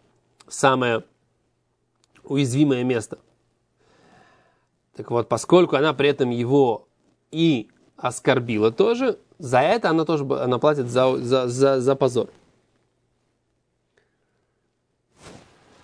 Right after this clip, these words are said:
Киван ши нискавен леазик, несмотря на то, что намеревалась ущербить, а фальпи ши нискавен леазик, несмотря на то, что не собирался позорить. То есть человек хотел просто ущербить,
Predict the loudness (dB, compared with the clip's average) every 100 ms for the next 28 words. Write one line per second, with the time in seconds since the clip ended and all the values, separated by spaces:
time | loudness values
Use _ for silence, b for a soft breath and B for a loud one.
0 | b b b b b _ -20 B B -8
1 | 0 4 4 2 -2 2 4 4 2 0
2 | 0 -2 -6 -8 -4 0 2 0 0 2
3 | 4 2 0 -8 -8 -2 0 0 0 -4
4 | -4 -12 -18 _ 0 2 0 -2 0 2
5 | 2 2 0 -2 -2 0 0 0 0 -2
6 | _ -4 -2 0 2 2 2 0 0 0
7 | -2 -6 -20 -20 -6 0 0 2 0 0
8 | 2 0 0 -2 -2 -4 -2 -2 -4